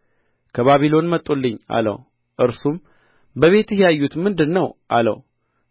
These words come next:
ሕዝቅያስም፣ «በቤቴ ያለውን ሁሉ አይተዋል። በቤተ መዛግብቴ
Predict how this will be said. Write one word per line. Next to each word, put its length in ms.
ሕዝቅያስም፣ 580
«በቤቴ 400
ያለውን 400
ሁሉ 280
አይተዋል። 460
በቤተ 300
መዛግብቴ 500